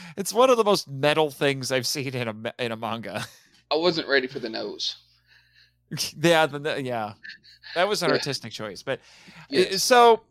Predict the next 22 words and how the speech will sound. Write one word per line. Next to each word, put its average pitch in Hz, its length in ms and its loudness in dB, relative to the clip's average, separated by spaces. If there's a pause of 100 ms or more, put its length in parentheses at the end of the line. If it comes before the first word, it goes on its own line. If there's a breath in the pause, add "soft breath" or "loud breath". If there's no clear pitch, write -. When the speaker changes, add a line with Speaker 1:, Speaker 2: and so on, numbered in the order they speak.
Speaker 1:
so - 160 -2
you 254 180 0
ha-, 240 160 0
it, 190 420 -6 (100)
I 214 80 4
will 294 240 0
say, - 340 -4 (120)
I'll, 220 240 2
I'll 208 60 0
say 208 220 0
more 156 500 -2
about 131 360 0 (100)
how 147 220 -6
the 113 100 -10
flashbacks 123 560 -4
are 135 60 -10
handled 123 400 -6
in 117 100 -8
the 104 80 -12
style 127 380 0
section, 139 500 -4
because 117 560 -6